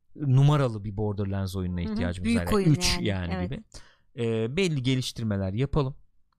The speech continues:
Speaker 1: E, efendim işte değişik gezegenler falan diye değişik görünen, işte renk paleti değişen
Speaker 2: Hı hı.
Speaker 1: yerler falan yapalım. Biz bunu paketleyelim, güzel çıkaralım gibi geliyor sanki. Ama bunu da diyemiyorum tam olarak. Çünkü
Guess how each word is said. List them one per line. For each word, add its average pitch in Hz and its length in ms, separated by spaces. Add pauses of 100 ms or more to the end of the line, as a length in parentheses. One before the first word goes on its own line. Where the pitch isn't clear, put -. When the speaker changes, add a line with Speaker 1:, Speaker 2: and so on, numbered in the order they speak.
(560)
Speaker 1:
E, 110 80 (2000)
efendim 139 320
işte 127 260
değişik 135 320
gezegenler 120 500
falan 117 380
diye 110 180
değişik 127 360
görünen, 101 460
işte 104 400
renk 123 240
paleti 101 280
değişen 98 320
Speaker 2:
Hı 110 40
hı. 110 40
Speaker 1:
yerler 107 280
falan 117 240
yapalım. 139 380
Biz 127 160
bunu 113 120
paketleyelim, 113 600
güzel 127 220
çıkaralım 110 460 (520)
gibi 110 340 (640)
geliyor 113 400
sanki. 98 520 (240)
Ama 170 280
bunu 226 240
da 185 180
diyemiyorum 120 600
tam 113 140
olarak. 208 260
Çünkü 240 400